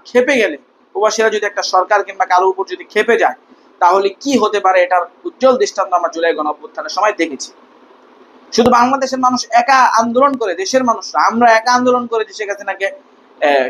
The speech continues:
খেদাতে সক্ষম হয়েছি, বিষয়টা এমন নয়। প্রবাসীদের এবং আমাদের এবং আমাদের যারা বিভিন্ন রকম, আহ, অনলাইন বা মানবাধিকার অ্যাক্টিভিস্ট যারা রয়েছেন, সকলের সম্মিলিত প্রচেষ্টায় এই জুলাই গণ অভ্যুত্থানের মতো একটা দুঃসাধ্য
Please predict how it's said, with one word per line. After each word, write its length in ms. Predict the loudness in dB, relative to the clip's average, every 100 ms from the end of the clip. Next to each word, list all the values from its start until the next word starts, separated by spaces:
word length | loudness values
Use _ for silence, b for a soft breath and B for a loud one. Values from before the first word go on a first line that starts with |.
| 0
খেদাতে 300 | 0 2 0
সক্ষম 320 | -6 -8 -10
হয়েছি, 180 | -10 -10
বিষয়টা 280 | -10 -8 -2
এমন 200 | 2 2
নয়। 240 | 0 -4 _ _ _ _ _ _
প্রবাসীদের 520 | 0 2 2 0 0 0 0 -4
এবং 160 | -2 2
আমাদের 340 | 2 2 0 -8 _ _ _ _ _
এবং 220 | -4 0 -2 -4 _ _ -2
আমাদের 280 | 2 2 2
যারা 260 | 4 4 2 -2 _ _ _ -4
বিভিন্ন 260 | -2 -2 0
রকম, 280 | 0 0 -4 -6
আহ, 460 | -6 -6 -6 _ -2
অনলাইন 300 | 2 4 2 0 -10
বা 160 | -2 0
মানবাধিকার 580 | 2 2 2 0 0 0 -2 -6
অ্যাক্টিভিস্ট 460 | -6 -4 -4 -4 -2
যারা 160 | 0 4
রয়েছেন, 280 | 2 0 -14
সকলের 540 | -4 -2 2 2 2
সম্মিলিত 520 | 0 -2 0 -2 -2 -4
প্রচেষ্টায় 640 | -4 -4 -6 -4 -2 -2 -6 _ _ _ _ _
এই 200 | 0 2 2 -2 _ _ _ -2
জুলাই 240 | 2 4
গণ 140 | 4 0
অভ্যুত্থানের 480 | -2 -4 -6 -8 -6
মতো 140 | -8 -8
একটা 260 | -8 -2 0 0
দুঃসাধ্য 520 | -4 -2 0 -2 0